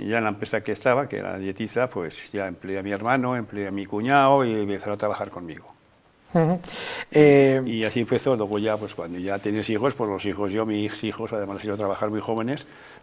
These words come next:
Speaker 1: porque yo creía que tener vacaciones tres meses es mucho. Y decía, "Un mes para estudiar idiomas, otro mes de vacaciones y un mes a trabajar conmigo, y os pago sueldo".
Speaker 2: Y ahora que estamos hablando de, de, de sus hijos,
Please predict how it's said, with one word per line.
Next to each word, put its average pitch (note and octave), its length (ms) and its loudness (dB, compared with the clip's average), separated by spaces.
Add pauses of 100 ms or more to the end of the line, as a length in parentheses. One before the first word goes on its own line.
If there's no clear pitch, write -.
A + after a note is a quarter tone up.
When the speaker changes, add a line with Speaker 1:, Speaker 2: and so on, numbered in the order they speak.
(100)
Speaker 1:
porque G2 280 -4
yo G2+ 120 0
creía G#2 300 0
que G2 140 -2
tener G2 260 -4
vacaciones G#2 680 -2
tres G2+ 280 -2
meses G#2 640 -6 (100)
es G2 180 -8
mucho. C3+ 400 0 (520)
Y A2+ 80 -2
decía, G#2+ 260 0
"Un C3 140 2
mes E3 160 6
para B2+ 180 6
estudiar A2 400 2
idiomas, F#2+ 580 -6
otro B2 240 -4
mes A2+ 160 0
de G#2 60 -2
vacaciones B2 480 2
y - 20 -4
un A2+ 80 -2
mes A#2+ 120 -4
a - 20 -12
trabajar G#2+ 320 0
conmigo, D#2+ 420 -6
y F#2+ 60 -8
os F#2+ 100 -8
pago A2+ 220 -2
sueldo". D#2+ 300 -8 (440)
Speaker 2:
Y C3+ 120 0
ahora D#3 100 2
que E3 60 -8
estamos C#3+ 300 -6
hablando A#2+ 260 -6
de, A#2+ 140 -4
de, B2+ 280 -8
de C3 120 -8
sus C#3+ 200 -10
hijos, C#3+ 260 -8